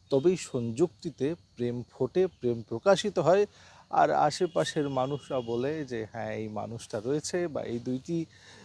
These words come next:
জুড়ি রয়েছে যারা প্রেম করছে বা তারা জীবনে একটু সচেতন আছে, হয়তো তারা জীবনে আরও এগিয়ে যাবে, তারা প্রেম করে নিজের সংসার বসাবে।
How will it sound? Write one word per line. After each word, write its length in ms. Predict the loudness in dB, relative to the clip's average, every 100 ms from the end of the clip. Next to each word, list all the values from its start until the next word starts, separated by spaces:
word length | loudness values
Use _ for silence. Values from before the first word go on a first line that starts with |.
| -20 -4
জুড়ি 260 | 0 2 4
রয়েছে 480 | 4 2 2 2
যারা 220 | 2 0 0
প্রেম 340 | 0 0 0
করছে 560 | -2 -4 -2 0 2 2
বা 160 | 0
তারা 300 | 2 4 4
জীবনে 640 | 2 -2 -2 0 0 0 -4 -4
একটু 320 | -4 -2 -4
সচেতন 500 | 0 0 0 -2 0
আছে, 260 | 0 0 0
হয়তো 340 | 0 -2 -4
তারা 260 | -6 -4 -4
জীবনে 340 | -6 -8 -4
আরও 240 | -4 -4 -6
এগিয়ে 300 | -4 0 2
যাবে, 300 | 0 -2 -8 _ _ _
তারা 160 | 0 0
প্রেম 360 | 0 -2 0
করে 240 | -2 0 0
নিজের 240 | -2 -4
সংসার 540 | -4 -6 -4 -2 -2
বসাবে। 460 | -2 -8 -10 -10